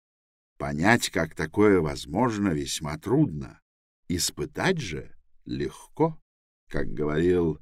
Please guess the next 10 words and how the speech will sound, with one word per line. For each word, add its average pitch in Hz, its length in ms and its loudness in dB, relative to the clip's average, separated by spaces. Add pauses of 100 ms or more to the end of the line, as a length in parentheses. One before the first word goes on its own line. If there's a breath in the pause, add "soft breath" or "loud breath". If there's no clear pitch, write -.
Нерон 87 800 4 (300)
Агенобарб, 82 800 4 (540)
«Заходите 85 880 -2
к - 100 -12
нам 73 540 -2 (120)
на 87 300 0
огонёк. 104 680 0 (800)
У 71 100 -6
нас 71 300 -6
интересно 131 1120 -2